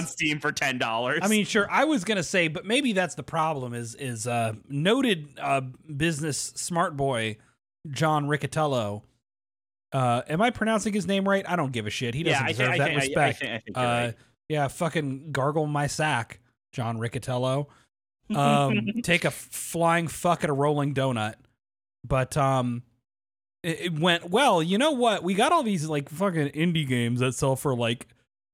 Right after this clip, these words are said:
Speaker 1: ten and fifteen dollars and have no microtransactions." And really the problem is we don't have enough shitty mobile games with predatory practices.
Speaker 2: Yeah, it's,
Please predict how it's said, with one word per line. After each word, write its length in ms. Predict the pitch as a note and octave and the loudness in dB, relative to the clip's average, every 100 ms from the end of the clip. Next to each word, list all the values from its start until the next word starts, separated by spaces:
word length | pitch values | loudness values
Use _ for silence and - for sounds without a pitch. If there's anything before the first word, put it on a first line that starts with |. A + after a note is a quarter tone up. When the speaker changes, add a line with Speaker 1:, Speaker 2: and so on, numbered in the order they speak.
| - | -10
Speaker 1:
ten 340 | - D#3 D#3+ | -2 0 2
and 120 | D#3 | 0
fifteen 440 | C3+ D#3+ - E3+ C3 | 0 -2 0 0 2
dollars 440 | B2+ C#3+ E3 D#3 | 2 2 2 2
and 120 | C#3 | 2
have 200 | B2 C#3 | 0 -2
no 380 | C3 B2 C#3 C#3+ | -2 0 0 0
microtransactions." 1300 | C3+ D3+ E3 D3 B2+ B2+ A2+ G#2 G#2+ G#2 - A2+ A2+ - - _ _ | 0 -2 0 -2 -2 -4 -4 -4 -4 -4 -6 -6 -6 -10 -20 _ _
And 220 | G3 F#3+ | -2 2
really 260 | F#4 F#4+ D4 | 2 4 4
the 120 | A3+ | 2
problem 500 | G3 A3+ A3 G#3 D#3+ | 0 2 2 2 0
is 160 | D3 C3+ | 0 0
we 100 | C#3+ | -2
don't 260 | D#3+ D#3+ | -2 -4
have 460 | C3+ D#3 C#3+ C3 C3 | -2 2 2 0 -4
enough 580 | D3 C#3 C#3 C#3 A#2+ - - - | -2 0 2 2 0 -8 -12 -6
shitty 480 | - - F3+ E3 | -2 2 2 2
mobile 340 | C#3 C#3 C#3 B2+ | 0 0 0 -2
games 420 | A#2 G#2+ G#2+ G#2 | -2 -4 -6 -8
with 160 | A2+ - | -12 -6
predatory 540 | C3+ B2 A2+ B2 A2 | -4 -4 -4 -8 -8
practices. 800 | G#2+ A#2+ A#2 - - G2+ G#2+ - _ _ _ _ _ _ _ _ _ _ _ _ _ | -6 -4 -4 -6 -16 -16 -14 -16 _ _ _ _ _ _ _ _ _ _ _ _ _
Speaker 2:
Yeah, 160 | D#3+ D3 | -4 -2
it's, 240 | F#3+ F#3+ | -4 -6